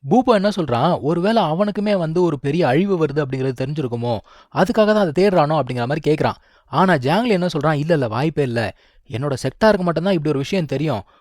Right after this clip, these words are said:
வாய்ப்பே கிடையாதே" அப்படிங்கிற மாதிரி சொல்றான். இவங்க இந்த ட்ரெஷர் பத்தி பேசிக்கிட்டே இருக்காங்கல்ல, அந்த சமயத்துல அங்க ஒரு குடிகாரன் சுத்திட்டு இருந்தான்ல, அவன் என்ன சொல்றான், "எது,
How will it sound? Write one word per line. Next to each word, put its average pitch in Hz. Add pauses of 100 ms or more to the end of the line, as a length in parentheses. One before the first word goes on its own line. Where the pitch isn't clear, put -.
வாய்ப்பே 208
கிடையாதே" 170
அப்படிங்கிற 135
மாதிரி 156
சொல்றான். 151 (380)
இவங்க 208
இந்த 180
ட்ரெஷர் 196
பத்தி 208
பேசிக்கிட்டே 202
இருக்காங்கல்ல, 143
அந்த 170
சமயத்துல 190
அங்க 165
ஒரு 151
குடிகாரன் 202
சுத்திட்டு 180
இருந்தான்ல, 165 (320)
அவன் 156
என்ன 247
சொல்றான், 143 (140)
"எது, 147